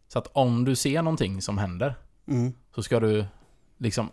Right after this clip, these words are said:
Speaker 1: absolut inte engagera dig, utan då ska du s-, vara i din telefon och ska du chatta med någon.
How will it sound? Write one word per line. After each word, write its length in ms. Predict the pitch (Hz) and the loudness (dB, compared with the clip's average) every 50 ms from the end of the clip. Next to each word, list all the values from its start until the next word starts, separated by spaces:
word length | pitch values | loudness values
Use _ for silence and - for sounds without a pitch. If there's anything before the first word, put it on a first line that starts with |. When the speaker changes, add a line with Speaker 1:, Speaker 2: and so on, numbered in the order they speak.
| - _ | -10 _
Speaker 1:
absolut 640 | - 131 117 - - - 131 113 120 147 147 139 - | 2 2 2 2 0 0 2 2 2 2 2 -2 -4
inte 240 | 160 139 120 - 98 | -6 -4 -2 -2 -2
engagera 460 | 101 98 98 - - 95 85 87 95 | -2 -2 -4 -2 -2 -2 -2 0 0
dig, 160 | 117 123 120 - | 0 -2 -2 -4
utan 220 | 120 - 120 113 | -6 -4 -2 -2
då 60 | 113 110 | -2 -2
ska 120 | - 127 | 0 2
du 60 | 127 | 2
s-, 140 | 127 - - | 2 0 -2
vara 200 | 151 127 104 104 | -4 -4 -2 0
i 40 | 117 | 0
din 120 | 143 131 117 | -2 -2 -2
telefon 460 | 113 107 104 - 113 101 113 123 117 | -2 -4 -4 -4 -4 -4 -2 -4 -4
och 60 | 104 | -6
ska 200 | - - - 110 | -8 -8 -6 -6
du 80 | 107 104 | -6 -2
chatta 400 | - - 104 - - - 92 98 | -4 -4 -4 -6 -8 -8 -6 -4
med 120 | 123 135 | 0 0
någon. 180 | 156 98 90 | 0 0 -2